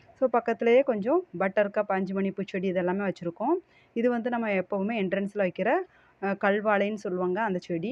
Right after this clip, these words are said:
அப்புறமா கொஞ்சம் கற்றாழை வச்சிருக்கோம். இங்க பெட்டூனியா செடி, கொஞ்சம் பூச்செடிகள் எல்லாமே வந்திருக்கு. இதெல்லாமே பூக்கள், தினமும் பூக்கள் ப-, பூத்துட்ருக்கும் ஃப்ரெண்ட்ஸ். அடுத்து பார்த்தீங்கன்னா, அ, இதுவும் அஞ்சு மணி பூச்செடி. அது பக்கத்துல ஒரு பட்டர்கப் இருக்கு.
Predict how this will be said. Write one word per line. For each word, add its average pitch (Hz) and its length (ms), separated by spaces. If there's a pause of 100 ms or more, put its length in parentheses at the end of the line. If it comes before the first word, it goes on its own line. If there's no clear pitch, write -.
அப்புறமா 214 500
கொஞ்சம் 208 360
கற்றாழை 202 480
வச்சிருக்கோம். 190 560 (440)
இங்க 208 120
பெட்டூனியா 208 500
செடி, 196 300
கொஞ்சம் 202 280
பூச்செடிகள் 185 440
எல்லாமே 190 200
வந்திருக்கு. 175 500 (540)
இதெல்லாமே 214 340
பூக்கள், 208 320
தினமும் 196 320
பூக்கள் 202 380
ப-, 180 360
பூத்துட்ருக்கும் 180 640
ஃப்ரெண்ட்ஸ். 294 320 (320)
அடுத்து 214 340
பார்த்தீங்கன்னா, 208 480 (480)
அ, 202 100
இதுவும் 220 360 (120)
அஞ்சு 196 280
மணி 202 180
பூச்செடி. 185 420
அது 277 200
பக்கத்துல 190 340
ஒரு 196 120
பட்டர்கப் 202 520
இருக்கு. 196 320